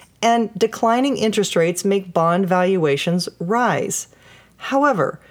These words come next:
since cycles show interest rates are about to move in the other direction for the next thirty years,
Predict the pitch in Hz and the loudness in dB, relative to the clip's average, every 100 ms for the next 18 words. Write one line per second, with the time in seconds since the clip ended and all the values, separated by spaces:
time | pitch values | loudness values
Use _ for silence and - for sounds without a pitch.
0 | - - - 247 226 - 330 403 190 - | -20 -6 0 0 0 2 2 2 0 2
1 | - 175 175 - 269 262 - 214 202 202 | 2 2 2 0 0 -2 0 2 2 0
2 | 185 180 175 - 180 196 233 262 247 208 | 2 2 2 0 2 2 2 2 2 2
3 | 202 185 165 175 302 - 196 180 180 160 | 2 0 0 0 0 0 -2 0 0 0
4 | 175 240 392 - - 180 165 165 156 156 | 2 0 0 -6 -2 0 0 0 2 2
5 | 156 170 | 0 -4